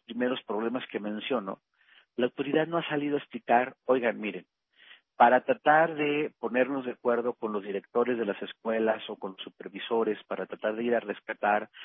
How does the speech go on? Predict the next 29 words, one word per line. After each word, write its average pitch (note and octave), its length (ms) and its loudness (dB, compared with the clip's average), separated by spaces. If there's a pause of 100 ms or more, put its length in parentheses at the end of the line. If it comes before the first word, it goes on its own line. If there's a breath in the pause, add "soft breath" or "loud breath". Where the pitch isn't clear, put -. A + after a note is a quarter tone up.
(220 loud breath)
a G#2+ 100 0
esas A2 300 -2
niñas, B2 360 -2
niños A#2 300 -6
y G#2+ 60 -8
jóvenes G#2+ 480 -2 (100)
que G#2 320 -2 (320 loud breath)
tiraron A#2+ 400 4
la A2 80 4
toalla A2 320 2
de A2+ 80 4
la G#2 80 2
educación G#2+ 680 -2
y - 80 -10
queremos A2 440 -2
regresarlos G#2 580 -2
a F#2 60 -2
las F#2 180 -8
aulas, C3 300 2 (160)
estamos A2 380 -6
haciendo G#2 420 -8 (380 loud breath)
X, A#2+ 360 0
Y A#2 280 4
o G#2+ 180 -6
Z A2+ 280 0
política", B2 600 -2 (160)
nada A2+ 440 2
de A2+ 120 0
nada. G2 340 -10